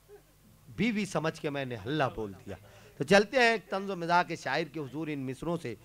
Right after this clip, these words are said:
मैं उनसे गुजारिश करने जा रहा हूँ कि मैं बच बचा के जेल से आगे निकल गया। जहाज़ देवबंदी साहब अभी इन दिनों बड़ा वायरल हो रहे हैं, वो कहते हैं कि मैं बच बचा के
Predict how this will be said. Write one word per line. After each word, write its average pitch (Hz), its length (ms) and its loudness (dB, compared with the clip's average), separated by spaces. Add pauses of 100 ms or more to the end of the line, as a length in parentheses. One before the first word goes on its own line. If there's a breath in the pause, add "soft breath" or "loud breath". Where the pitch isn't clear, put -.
(220)
मैं 135 100 0
उनसे 139 220 -4
गुजारिश 135 400 2
करने 143 280 -6
जा 123 160 -4
रहा 120 220 -8
हूँ 110 200 -12 (380)
कि 147 540 -4
मैं 165 260 -2
बच 170 200 0
बचा 151 280 2
के 165 180 -6
जेल 139 380 -8
से 220 100 -2
आगे 135 240 -2
निकल 113 280 -8
गया। 101 200 -10 (360)
जहाज़ 170 400 6
देवबंदी 220 380 -2
साहब 208 240 0
अभी 208 180 -6
इन 202 100 -10
दिनों 202 240 -8
बड़ा 185 180 0
वायरल 170 360 0
हो 180 120 -2
रहे 185 100 -4
हैं, 180 60 -4
वो 175 80 -8
कहते 151 280 -8
हैं 190 100 -8
कि 185 80 -8
मैं 180 240 -6
बच 156 200 -6
बचा 160 300 -2 (100)
के 214 140 -2